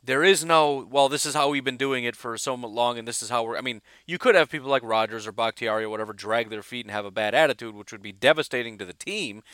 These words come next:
and I hope there is none of that. But for everybody else, you're, you're brand new, and you're, you're kinda like, "All right, coach, where are we going? What are we doing? How does this, how is this thing gonna work?"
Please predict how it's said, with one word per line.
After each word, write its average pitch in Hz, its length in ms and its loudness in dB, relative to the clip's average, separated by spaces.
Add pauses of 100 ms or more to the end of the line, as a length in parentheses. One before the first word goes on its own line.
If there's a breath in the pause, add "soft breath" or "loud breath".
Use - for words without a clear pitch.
(100)
and 120 140 -2
I 117 80 2
hope 165 280 0
there 123 240 -2
is 110 120 -6
none 160 240 2
of 107 160 -4
that. 87 300 -6 (340)
But 147 100 -6
for 151 140 4
everybody 165 360 6
else, 202 260 8
you're, 135 100 -2
you're 120 120 -6
brand 139 380 0
new, 185 240 -2
and 123 120 -6
you're, 104 280 -8
you're 107 100 -12
kinda 139 180 -2
like, 123 180 0
"All 127 100 4
right, 196 180 4
coach, - 280 -2
where 160 140 2
are 180 40 0
we 170 100 -2
going? 175 300 0
What 123 120 -2
are 156 40 -4
we 151 100 -4
doing? 170 320 -2
How 120 120 0
does 143 140 -2
this, 160 180 -8
how 170 160 6
is 160 100 -2
this 165 140 -6
thing 170 180 -2
gonna 151 180 -2
work?" 175 320 -2